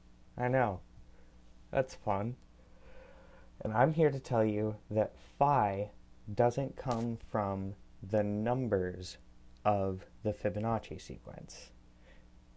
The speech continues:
You can, y-, do you remember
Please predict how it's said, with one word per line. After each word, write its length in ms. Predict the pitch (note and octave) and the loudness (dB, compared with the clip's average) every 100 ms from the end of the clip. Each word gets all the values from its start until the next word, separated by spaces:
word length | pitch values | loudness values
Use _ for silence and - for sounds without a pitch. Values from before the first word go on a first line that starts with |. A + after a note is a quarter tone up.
| - - - - - - | -20 -20 -20 -20 -20 -16
You 240 | G2 G2+ A2 | -6 -2 -2
can, 500 | - A#2+ G#2 G2+ G#2 - | -4 -4 -2 -2 -6 -10
y-, 320 | - G2+ F#2+ - - | -6 -6 -6 -10 0
do 80 | A2 | 2
you 80 | |
remember 600 | A2 A#2+ B2+ B2 A#2+ A#2+ | 4 4 8 10 10 6